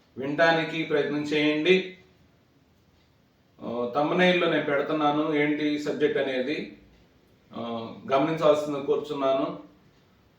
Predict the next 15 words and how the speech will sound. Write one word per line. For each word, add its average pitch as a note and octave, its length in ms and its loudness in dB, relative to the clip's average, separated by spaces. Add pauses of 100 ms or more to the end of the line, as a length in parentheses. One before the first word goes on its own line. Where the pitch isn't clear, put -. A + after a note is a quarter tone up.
(260)
ఇప్పుడు C#3+ 160 -4
మనుషులు D#3 840 0 (640)
విచిత్రంగా E3+ 580 -2
చనిపోతున్నారు, - 840 -2 (540)
ఉన్నట్లుండే D#3 580 0
చనిపోతున్నారు. D3 920 0 (580)
ఏం D#3+ 220 2
జరుగుతుందో E3+ 460 2
తెలియదు. D#3+ 440 2 (1160)
చక్కగా F#3 280 0
మాట్లాడుతూనే F3+ 600 6
ఉంటున్నారు, E3+ 680 2 (100)
చనిపోతున్నారు. D3+ 720 0 (1040)
ప్రసవించడానికి E3+ 720 0
వస్తున్నారు, D#3 760 4